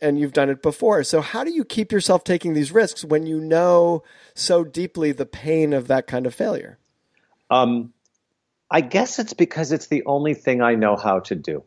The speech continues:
Speaker 2: And, um, and, and, and maybe that's not fully true, but I consider myself a student of the American musical theater, no more and no less.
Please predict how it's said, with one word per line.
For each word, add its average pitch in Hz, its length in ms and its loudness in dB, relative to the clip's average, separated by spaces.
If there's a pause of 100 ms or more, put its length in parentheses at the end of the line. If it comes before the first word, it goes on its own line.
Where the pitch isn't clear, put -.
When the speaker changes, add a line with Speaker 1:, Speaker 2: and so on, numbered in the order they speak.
(800)
Speaker 2:
And, 123 340 4
um, 107 380 2 (640)
and, 170 160 0
and, 180 460 -4
and 196 180 2
maybe 220 220 4
that's 156 260 2
not 131 340 -4
fully 123 400 -4
true, 90 560 -8 (200)
but 139 460 0 (880)
I 185 320 2
consider 165 560 -6
myself 117 640 -2
a 107 40 -6
student 147 460 -2
of 117 100 0
the 117 80 4
American 101 480 2
musical 90 360 0
theater, 76 420 -4 (680)
no 131 200 4
more 123 280 6
and 110 100 2
no 95 140 2
less. - 540 -8